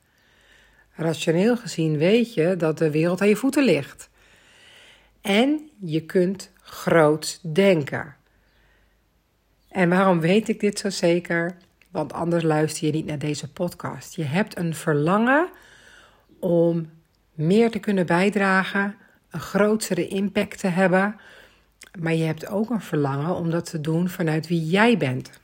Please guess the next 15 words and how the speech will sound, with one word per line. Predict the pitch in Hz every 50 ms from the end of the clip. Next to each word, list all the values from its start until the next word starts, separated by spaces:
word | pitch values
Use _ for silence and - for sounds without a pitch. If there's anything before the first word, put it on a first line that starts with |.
| _ - - _ _ _ _
<clears throat> | - - - 185 - - - _ _ _ _ _ _ _ _ _ _ _ _ - - - - -
Vanuit | - 180 165 160 147 127
jouw | 170 190 208 233 247 247
essentie | - 220 180 - - - 190 196 214 208 - - 233 247 262 269 269 - _ _ _ _ _ _ _
en | - 180 180 185 175
jouw | 170 170 165 165
kern. | 165 - - 196 170 143 123 113 - 156 156 - _ _ _ _ _ _ _ _ _ _ _ _ _ _ _ _ _ _ _ _ _ _ _ _ _ _ _ _ _ _ _ _ _ _ _ _ _ _ _ _ _ _ _ _ _ _ _ _ _ _ _
En | - 233 220 208
dat | 208 208 -
is | 269 262 240 -
natuurlijk | - 190 - - 160 151 151 170 165
af | - 175 131 -
en | 160
toe | 135 - 165
spannend. | 160 - - 233 240 262 247 185 - - 170 - - -